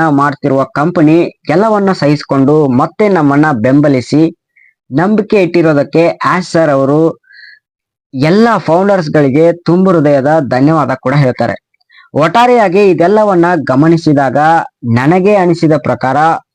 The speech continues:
ಒಂದು ಹಣ್ಣಿನ ಮರ ಬೆಳೆದು ದೊಡ್ಡದಾಗಿ ಮರವಾಗಿ ಹಣ್ಣನ್ನು ಕೊಡುವ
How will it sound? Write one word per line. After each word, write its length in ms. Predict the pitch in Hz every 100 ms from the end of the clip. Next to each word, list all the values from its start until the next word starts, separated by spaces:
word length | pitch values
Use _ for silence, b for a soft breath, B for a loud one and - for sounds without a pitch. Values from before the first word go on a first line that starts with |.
| _ -
ಒಂದು 320 | 160 208 202
ಹಣ್ಣಿನ 460 | 170 156 208 214 196
ಮರ 320 | 156 135 156
ಬೆಳೆದು 560 | 139 131 127 151 165 -
ದೊಡ್ಡದಾಗಿ 920 | _ _ - 160 202 175 143 127 160
ಮರವಾಗಿ 800 | 156 127 131 175 180 151 131 160 - _ _ _ _ _
ಹಣ್ಣನ್ನು 480 | 147 202 247 233 220
ಕೊಡುವ 540 | 185 180 185 185 170